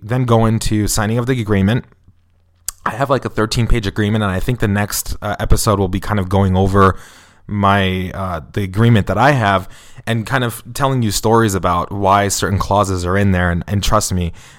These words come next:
my contract when I first started was, like, two pages long,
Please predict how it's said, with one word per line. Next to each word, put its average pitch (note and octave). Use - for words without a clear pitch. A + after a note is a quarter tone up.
my G#2+
contract G#2
when G2
I F#2
first F#2+
started F2+
was, E2+
like, E2+
two G2+
pages F2+
long, F2